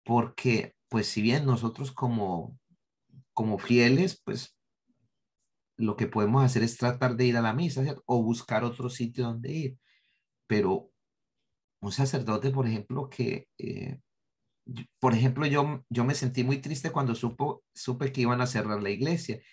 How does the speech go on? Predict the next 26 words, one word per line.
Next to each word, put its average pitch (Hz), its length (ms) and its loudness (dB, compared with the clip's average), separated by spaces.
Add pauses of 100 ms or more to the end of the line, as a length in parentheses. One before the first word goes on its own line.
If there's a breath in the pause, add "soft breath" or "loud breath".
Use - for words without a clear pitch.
(140 soft breath)
y 107 100 -6
en 113 80 0
ese 131 180 0
momento 113 380 2
me 123 140 2
confesé 101 600 -2 (280 loud breath)
y 127 140 2
me 120 140 2
dio 110 120 2
una 131 160 -2
contrición 110 640 -4
profunda 135 640 2
y, 113 220 0 (240 loud breath)
y, - 540 -6
y, - 40 -8
bueno, 139 200 -2
yo 120 100 0
lloro 135 220 2
muy 143 140 -2
fácil 131 520 -6
y, 107 200 -8
y, - 140 -16
y 117 100 0
hasta 101 240 -4
lloré. 131 420 -2 (1000 soft breath)
Eh, 117 420 4